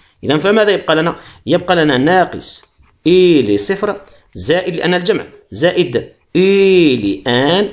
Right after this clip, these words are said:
زائد واحد، ها هو الذي يبقى. أما البقية بم-، بعملية الجمع قلت يذهب بعضهم البعض. لاحظوا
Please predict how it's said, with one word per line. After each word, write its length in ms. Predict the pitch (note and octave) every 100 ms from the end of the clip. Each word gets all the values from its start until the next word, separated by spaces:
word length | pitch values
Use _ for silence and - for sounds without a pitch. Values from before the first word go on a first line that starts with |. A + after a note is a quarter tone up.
| -
زائد 440 | F#2+ G#2+ E3+ G3+
واحد، 360 | G3+ F3 C3+ - -
ها 260 | C3 G3
هو 200 | G3+ G3+
الذي 280 | F#3+ F3 D3+
يبقى. 300 | C3 - E2 - - - -
أما 340 | G#3 A3+ G#3+ G#3
البقية 680 | F3 D3 D3+ G#3 G3 E3 C#3
بم-، 300 | C#3+ F#3 F3
بعملية 680 | D3+ D#3 E3 G3+ A#3+ C#4+ C#4+
الجمع 320 | F#3 C3+ C3+
قلت 320 | - G#3 G#3 F3
يذهب 320 | G3+ F3 G3
بعضهم 500 | A#3 G3+ F3+ E3+ C#3+
البعض. 320 | A#2+ A2+ A2+
لاحظوا 360 | E3+ D3 B2